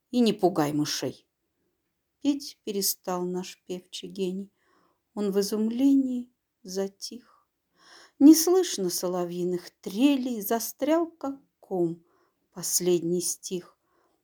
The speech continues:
Он возразить пытался жабе, сказал: «Я признанный певец, меня обычно слушать рады все с замиранием сердец». Но жаба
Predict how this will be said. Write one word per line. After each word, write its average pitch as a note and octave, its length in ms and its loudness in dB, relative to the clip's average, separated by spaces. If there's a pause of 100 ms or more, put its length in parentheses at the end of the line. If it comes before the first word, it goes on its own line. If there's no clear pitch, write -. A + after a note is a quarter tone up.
(360)
Он A3 180 -2
возразить A3 880 -2
пытался G3 800 -2
жабе, F#3 640 2 (320)
сказал: A3 640 2 (440)
«Я F#3 300 -6
признанный B3+ 720 2
певец, C#4+ 720 2 (480)
меня C4 460 6
обычно A#3+ 720 2
слушать A#3 840 0
рады A3 480 4
все B3 320 0
с - 20 -2
замиранием C#4 720 6
сердец». D4+ 680 0 (640)
Но A3 220 -4
жаба A#3 560 0